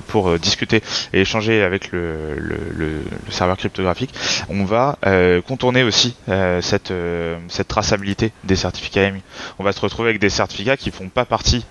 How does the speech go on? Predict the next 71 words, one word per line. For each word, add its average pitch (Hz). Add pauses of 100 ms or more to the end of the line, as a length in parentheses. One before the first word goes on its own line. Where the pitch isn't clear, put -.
de 95
la 90
base 87
de 92
données 95
des 90
certificats 90
émis 90
par 87
la 82
P 85
K -
I, 127 (220)
ce -
qui 107
est 95
quand 104
même 107
l'un 98
des 95
grands 98
avantages 95
aujourd'hui 92
d'A 90
D 87
C 98
S, 147
c'est -
que 110 (280)
on 98
va 98
retrouver 107
l'ensemble 107
des 95
certificats 104
qui -
ont 90
été 90
émis 95 (300)
pour 113
les 95
utilisateurs 98
par 92
les 82
P 85
K -
I 117
et 101
qu'on -
peut 107
les 87
révoquer 98 (120)
en 92
un 90
clic 110
de, 90
en 92
un 90
clic 98
droit. 98 (600)
Et 92
dans 95
ce -
cas-là, 113
spécifique, -
dans 101
le 95
cas 120
où 95
on 92
exploite, -